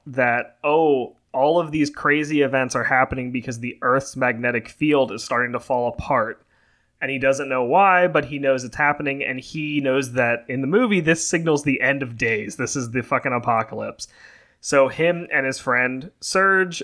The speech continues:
are, uh, he basically confronts Stanley Tucci, who's, like, a famous scientist who's giving these talks. He goes up to Stanley Tucci and is like, "Hey,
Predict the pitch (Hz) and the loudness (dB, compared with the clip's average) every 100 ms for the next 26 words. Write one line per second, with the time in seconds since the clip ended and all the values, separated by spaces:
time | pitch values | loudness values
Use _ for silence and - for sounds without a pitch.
0 | - 131 123 123 120 127 113 175 185 202 | -2 2 4 4 2 0 0 2 2 2
1 | - 185 151 - _ _ _ _ _ _ | 2 0 0 -4 _ _ _ _ _ _
2 | _ _ 160 151 - 165 185 - 143 156 | _ _ -6 -4 0 2 2 0 0 2
3 | 147 143 123 - 151 151 139 127 127 127 | 2 2 0 2 2 2 2 2 2 0
4 | - - 131 135 139 135 135 - - - | -4 -4 -2 0 2 2 0 -6 -10 -6
5 | - 123 131 131 147 135 127 - 135 120 | 0 2 2 0 2 4 2 0 -2 -2
6 | 123 123 123 120 117 127 120 120 135 123 | -2 -2 -2 -4 -4 -2 -2 0 -2 0
7 | 131 123 120 120 131 127 123 127 120 127 | 0 0 -2 -4 -2 0 -2 -2 -4 -6
8 | 113 117 110 156 127 107 | -6 -8 -6 -2 -2 -2